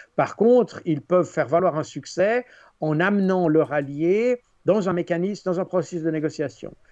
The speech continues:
Ça, ce serait un succès déjà qui serait, euh, notable. Et c'est donc un peu dans cette, euh, direction que s'acheminent, euh, les, les Américains. Et c'est pour ça que les actions,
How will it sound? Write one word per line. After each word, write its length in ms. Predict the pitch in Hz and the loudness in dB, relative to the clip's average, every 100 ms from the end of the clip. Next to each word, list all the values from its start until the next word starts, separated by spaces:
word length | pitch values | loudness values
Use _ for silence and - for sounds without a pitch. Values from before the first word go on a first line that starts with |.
| _ _ | _ _
Ça, 160 | 208 | 2
ce 140 | 208 151 | 2 -4
serait 160 | - | -2
un 100 | 147 | -2
succès 480 | 117 131 - 208 233 | -4 -10 -2 2 2
déjà 280 | 127 160 185 | 2 0 -2
qui 120 | 127 | -6
serait, 360 | - 165 175 - _ _ | -8 -4 -4 -4 _ _
euh, 400 | 120 120 - 127 123 | -6 -4 -4 -4 0
notable. 540 | 180 175 131 98 113 _ - - | 0 0 -2 -4 -12 _ -20 -6
Et 80 | 131 | 0
c'est 160 | 180 | 2
donc 300 | 170 185 - - | 4 2 0 -2
un 240 | 190 220 | 0 0
peu 300 | - 208 190 | 0 2 2
dans 160 | 165 156 | 0 -4
cette, 340 | 160 151 - | -4 -6 -4
euh, 220 | 147 139 | -2 -2
direction 680 | 127 165 151 - 220 254 233 _ _ | 2 2 2 -2 -6 -6 -6 _ _
que 100 | 151 | -6
s'acheminent, 920 | 143 151 120 - 180 202 240 208 156 - | -4 -8 -10 -14 -6 -2 0 0 -4 -4
euh, 320 | 147 135 135 127 | -2 2 2 0
les, 280 | 135 147 139 | 2 2 4
les 260 | 151 147 | 2 4
Américains. 500 | 156 156 147 143 123 - _ | 2 2 0 -2 -6 -8 _
Et 40 | 104 | -4
c'est 120 | 131 | -2
pour 180 | 175 156 | -2 -2
ça 220 | 202 196 | 0 0
que 160 | - 160 | 2 2
les 300 | 143 147 160 | 2 2 0
actions, 580 | - - 185 180 151 | -4 -6 -2 -2 -2